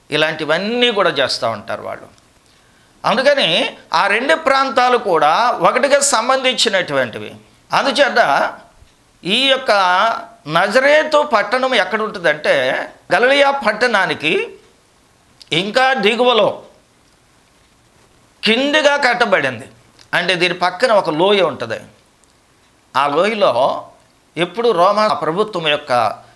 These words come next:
సైన్యం ఎప్పుడు కూడా పహారు చేస్తూ ఉంటారు, వాళ్ళు తిరుగుతూ ఉంటారు. ఏమండి? అందుకని ఆ ప్రాంతం అంతా కూడా అల్లర్లతోనూ, గొడవలతోనూ నిండి ఉంటుంది.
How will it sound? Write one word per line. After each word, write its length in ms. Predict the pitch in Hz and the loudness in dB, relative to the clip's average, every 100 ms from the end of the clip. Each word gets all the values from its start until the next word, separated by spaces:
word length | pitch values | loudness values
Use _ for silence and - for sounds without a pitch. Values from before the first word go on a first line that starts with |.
| _ | _
సైన్యం 560 | - - 190 190 185 | -2 0 0 0 -2
ఎప్పుడు 320 | 156 156 180 180 | -2 -4 -2 -2
కూడా 440 | 160 147 127 131 | 0 2 4 2
పహారు 400 | 147 151 175 190 | 0 -2 0 -2
చేస్తూ 480 | 175 147 139 - 123 | 0 0 -2 -2 -2
ఉంటారు, 400 | 120 107 110 - - _ _ _ 123 | -2 -6 -8 -8 -18 _ _ _ -2
వాళ్ళు 180 | 131 | -2
తిరుగుతూ 460 | 131 - 156 156 139 | -2 -8 -10 -4 -2
ఉంటారు. 440 | 131 117 117 104 - _ _ _ _ _ _ _ | -2 -6 -10 -12 -14 _ _ _ _ _ _ _
ఏమండి? 260 | 139 160 170 - - _ - | -6 -4 -8 -10 -20 _ -4
అందుకని 360 | 170 226 233 | -4 -2 0
ఆ 80 | 190 | 0
ప్రాంతం 500 | 165 151 175 202 196 | -2 -2 -2 -4 -6
అంతా 220 | 165 151 | -6 -4
కూడా 580 | 139 143 156 131 123 175 - - - | -6 -2 -2 0 0 -4 -8 -20 -4
అల్లర్లతోనూ, 720 | 143 175 202 185 180 165 160 | -2 2 2 0 -2 -2 -2
గొడవలతోనూ 840 | 151 139 156 151 147 139 139 139 135 - _ | -2 -2 0 -4 -4 -6 -6 -6 -12 -20 _
నిండి 260 | 143 131 120 | -6 -6 -4
ఉంటుంది. 360 | 110 107 101 | -8 -8 -14